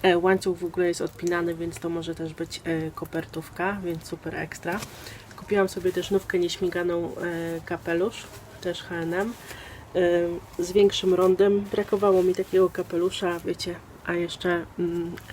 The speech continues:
za grosze. Tym bardziej, e, radość, e, tryska z piersi mej. I w ogóle najlepszy zakup dzisiejszego dnia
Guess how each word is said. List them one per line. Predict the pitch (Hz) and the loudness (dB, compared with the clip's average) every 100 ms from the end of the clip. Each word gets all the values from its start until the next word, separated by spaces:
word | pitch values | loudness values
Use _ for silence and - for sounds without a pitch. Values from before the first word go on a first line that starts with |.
| - | -4
za | - 170 | 0 0
grosze. | 165 170 - 185 185 - - - - - - | 0 -2 -2 -4 -6 -12 -20 -18 -20 -6 2
Tym | 190 | 4
bardziej, | 180 180 170 180 180 - | 4 0 2 4 4 2
e, | 180 - 160 185 | 0 2 2 2
radość, | 180 170 170 - | 2 -4 -6 -2
e, | 185 175 165 | 0 0 0
tryska | 185 175 170 170 | -4 -4 -6 -8
z | - | -2
piersi | 180 165 - 165 | 0 0 -2 0
mej. | 170 208 254 - - - - - | 2 2 0 -8 -12 -14 -10 -4
I | 202 202 190 | 0 0 2
w | 196 | 2
ogóle | 180 190 185 180 | 4 6 6 6
najlepszy | 185 180 196 190 196 | 4 4 4 0 -2
zakup | 175 180 170 | 0 -2 -6
dzisiejszego | 165 170 165 - 170 165 | -6 -4 -4 -4 -4 -4
dnia | 165 170 190 | -2 0 0